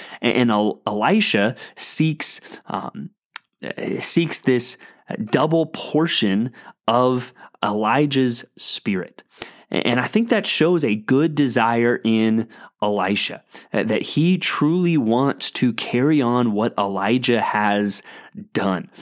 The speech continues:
A-, and in this moment, that is what he is seeking. It's not his sorrow for losing Elijah. It's not his fear of, "Oh, what, what, what's the future gonna look like now that Elijah is gone?" It's this desire, "No, I want to keep doing what you,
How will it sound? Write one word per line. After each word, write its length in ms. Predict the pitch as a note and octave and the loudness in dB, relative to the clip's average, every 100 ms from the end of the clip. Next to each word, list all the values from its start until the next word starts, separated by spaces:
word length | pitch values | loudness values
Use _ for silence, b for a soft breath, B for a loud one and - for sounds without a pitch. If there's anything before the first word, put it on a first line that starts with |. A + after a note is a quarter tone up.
| B | B
A-, 40 | G#2+ | -2
and 280 | F#2 G#2+ B2 | 0 2 2
in 80 | |
this 180 | D3 D3 | 2 2
moment, 540 | C3 C3+ E3 C#3+ A#2+ G#2+ | 2 2 4 2 0 -2
that 220 | A2+ D3 | 0 0
is 160 | C3 | 0
what 140 | C3 - | -2 0
he 180 | C3 A2+ | 0 0
is 120 | - | 0
seeking. 500 | - D3 D3+ G2+ F#2 | 0 0 0 -4 -2
It's 180 | - B2+ | -2 0
not 220 | A#2 G#2 | 0 0
his 260 | A#2+ A#2+ | 0 0
sorrow 460 | - B2 D3 D#3+ D#3 | 0 2 2 2 0
for 140 | - | 0
losing 520 | A2 B2+ F#3+ F3 F#3 F3 | 0 2 2 2 2 2
Elijah. 520 | D#3 D#3 D#3+ D#3 D#3 | 2 2 2 2 2
It's 160 | - | 0
not 200 | - F#2+ | -2 -2
his 160 | G2 - | -4 -4
fear 280 | - C#3+ F3+ | 0 2 2
of, 140 | A#2 | 2
"Oh, 160 | A#2+ E3 | 2 0
what, 300 | B2+ A2+ F2+ | 0 -2 0
what, 220 | A2+ B2 | -2 0
what's 200 | C3 B2+ | -2 -2
the 80 | - | -4
future 360 | - D#3+ E3 D3 | -2 0 2 2
gonna 180 | C#3+ | 2
look 180 | C#3 C#3+ | 2 0
like 160 | A#2+ G2+ | 0 0
now 320 | A2+ E3 F#3+ | 2 2 2
that 140 | C#3 | 2
Elijah 580 | G#2 G#2 C3 G3+ F#3+ G3+ F#3+ B B - | 2 2 0 2 2 0 -2 B B 0
is 240 | D#3 D3+ | 0 2
gone?" 360 | C#3 D3 D3+ D#3 | 0 2 2 2
It's 200 | A2+ - | -2 -2
this 160 | A#2 | -2
desire, 400 | - G#2 A#2+ C3 | -2 0 0 2
"No, 160 | C3 - | 2 0
I 220 | A2+ C#3+ | 0 0
want 260 | E3+ F3 E3+ | 2 0 0
to 80 | D#3+ | -2
keep 540 | - - C3+ - A2+ | -2 0 0 0 -4
doing 420 | B2 B2 C3+ C3+ B2+ | 0 0 2 0 0
what 500 | G#2 G#2 A2+ B2+ - | -2 -2 0 0 -2
you, 440 | A2 A2+ A2 A2 | 0 2 2 -2